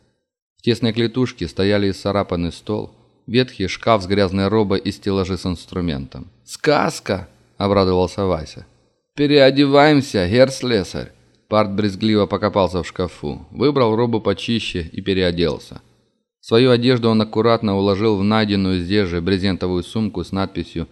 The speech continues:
«Семнадцатый участок». Прикрыл куском поролона,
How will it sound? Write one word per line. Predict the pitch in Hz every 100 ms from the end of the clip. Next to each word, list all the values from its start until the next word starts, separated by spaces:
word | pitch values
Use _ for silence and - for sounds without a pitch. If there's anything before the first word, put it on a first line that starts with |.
| _
«Семнадцатый | - 104 98 95 82 - - 90
участок». | 87 82 71 - - - _ _ -
Прикрыл | 104 127 143
куском | 135 120 - 127
поролона, | 110 101 98 110 113 90